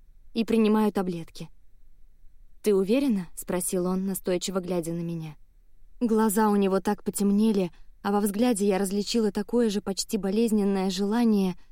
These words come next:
какое чувствовала каждой клеточкой своего тела. "Абсолютно уверена", — ответила я и поцеловала его.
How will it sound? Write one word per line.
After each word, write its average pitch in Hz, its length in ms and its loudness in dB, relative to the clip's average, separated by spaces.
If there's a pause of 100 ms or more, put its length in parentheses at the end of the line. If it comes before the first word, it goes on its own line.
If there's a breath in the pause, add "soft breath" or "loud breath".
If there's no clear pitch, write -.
(160)
какое 226 360 0
чувствовала 202 560 -2
каждой 202 360 -4
клеточкой 208 520 -4
своего 196 440 -2
тела. 160 440 -8 (1400)
"Абсолютно 240 580 2
уверена", — 175 520 0 (300)
ответила 190 460 -2
я 180 300 -4 (220)
и 233 80 -4
поцеловала 180 600 -4
его. 160 320 -8